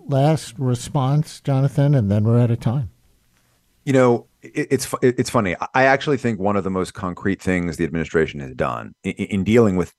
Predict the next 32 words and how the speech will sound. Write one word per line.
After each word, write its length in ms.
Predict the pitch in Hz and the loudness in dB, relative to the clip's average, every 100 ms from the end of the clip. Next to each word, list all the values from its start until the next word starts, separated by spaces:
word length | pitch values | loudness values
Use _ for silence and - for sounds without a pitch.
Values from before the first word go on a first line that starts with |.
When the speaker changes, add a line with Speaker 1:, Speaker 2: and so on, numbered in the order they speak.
| - | 0
Speaker 2:
the 120 | 104 | 2
reality 460 | 107 156 143 80 73 | 6 6 4 2 -4
that 120 | 82 | -6
you 100 | 85 | 2
rightly 300 | 104 123 104 | 2 4 2
identified, 560 | 90 87 76 58 57 | -2 -4 -6 -14 -14
that 100 | - | -16
huge 460 | - - 156 143 113 | -12 -2 2 4 4
numbers 300 | 107 95 76 | 4 4 -2
of 100 | - | -4
people, 300 | 80 - - | -8 -10 -2
unmanageable 680 | 127 131 120 104 95 76 76 | 2 4 4 4 0 -4 -6
numbers 240 | 78 73 71 | -6 -6 -8
of 80 | |
people 260 | - 69 69 | -8 -6 -4
are 80 | 73 | -2
leaving 320 | 76 67 67 | -4 -6 -10
and 140 | 76 82 | -6 0
need 180 | 104 92 | 0 0
to 100 | 76 | -2
leave 220 | 73 65 | -2 -4
Venezuela, 520 | 64 64 55 - - _ _ _ | -8 -6 -8 -8 -12 _ _ _
is 140 | - 98 | -4 0
actually 380 | 104 120 120 101 | 0 0 0 -2
to 100 | 95 | -4
create, 380 | 104 98 98 | 0 2 2
there's 120 | 90 - | 0 -6
a 60 | |
program 400 | - 113 98 92 | 0 0 2 0
that, 140 | 87 - | -2 -4
that 160 | - - | -6 -6
f-, 160 | - | -10